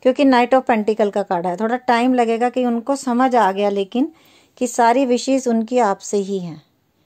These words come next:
आप थे तो हैप्पीनेस थी, आप चले गए तो सैडनेस आ गई है लाइफ में, कुछ अच्छा नहीं लग रहा, आपके बिना उदास रहते हैं, कुछ भी अच्छा नहीं लग रहा। तो खुश हो जाओ। सारे कार्ड्स के मीनिंग मैंने बता दिए हैं। एक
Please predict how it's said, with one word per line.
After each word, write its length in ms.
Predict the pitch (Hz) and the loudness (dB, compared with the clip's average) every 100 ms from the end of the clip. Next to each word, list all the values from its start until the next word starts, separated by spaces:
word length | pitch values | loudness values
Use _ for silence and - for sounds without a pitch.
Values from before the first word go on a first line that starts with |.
| _ _ _ - | _ _ _ -2
आप 320 | 196 226 - 247 | 0 0 0 2
थे 200 | 247 254 | 4 4
तो 140 | 240 | 0
हैप्पीनेस 640 | 208 185 - 240 247 247 262 | -2 -4 0 2 2 0 -2
थी, 140 | 254 | -2
आप 280 | - 202 196 | 0 -2 -2
चले 320 | - 208 226 | -2 0 2
गए 100 | 233 | 0
तो 160 | 233 220 | -2 -6
सैडनेस 580 | - 175 170 196 208 208 | -6 -6 -6 -6 -4 -2
आ 120 | 202 | -2
गई 120 | 214 | 0
है 80 | 220 | 0
लाइफ 280 | 214 208 220 | 0 -2 -4
में, 140 | 214 | -6
कुछ 240 | 208 196 | -8 -12
अच्छा 300 | 202 - 214 | -16 -10 -4
नहीं 140 | 214 226 | -2 -2
लग 140 | 214 | -2
रहा, 180 | 214 226 _ - - _ - | -2 -4 _ -20 -20 _ -4
आपके 320 | 202 202 226 | -2 0 0
बिना 260 | 202 202 196 | 0 -2 -2
उदास 380 | 185 196 208 233 | -2 0 0 0
रहते 300 | 220 220 226 | 0 0 -4
हैं, 120 | 233 | -6
कुछ 240 | 220 - | -8 -8
भी 120 | 202 190 | -8 -8
अच्छा 260 | - 170 | -10 -14
नहीं 120 | 160 | -14
लग 120 | 170 190 | -14 -16
रहा। 140 | 175 - | -18 -8
तो 120 | 208 208 | -8 -8
खुश 260 | - 247 254 | -4 -2 0
हो 120 | 226 | 0
जाओ। 280 | 226 247 277 _ _ _ _ _ _ _ _ - | 2 0 -2 _ _ _ _ _ _ _ _ 0
सारे 260 | 247 285 | 2 2
कार्ड्स 300 | 294 269 254 | 4 2 2
के 100 | - | -2
मीनिंग 300 | 254 240 247 | -2 0 0
मैंने 240 | 247 240 240 | 0 -2 -2
बता 320 | 220 208 202 | 0 0 0
दिए 180 | 208 247 | 0 -2
हैं। 320 | 262 269 277 _ - | 0 -2 -4 _ -8
एक 200 | 208 208 | -6 -6